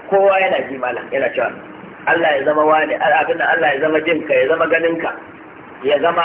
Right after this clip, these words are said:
tafiyarka." Sai ya ce, "Allah ya zama kai."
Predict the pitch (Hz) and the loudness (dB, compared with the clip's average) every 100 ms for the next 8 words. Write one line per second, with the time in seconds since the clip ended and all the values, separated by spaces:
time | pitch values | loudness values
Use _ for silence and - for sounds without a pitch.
0 | 165 165 156 165 170 - 131 - - - | -2 -2 -2 2 2 0 -4 -8 -10 -20
1 | - - - - - - - - - - | -20 -20 -20 -20 -20 -20 -20 -20 -20 -20
2 | - - 165 165 165 156 170 185 151 143 | -8 -2 -2 0 -2 0 0 0 0 0
3 | 160 151 160 | -2 0 0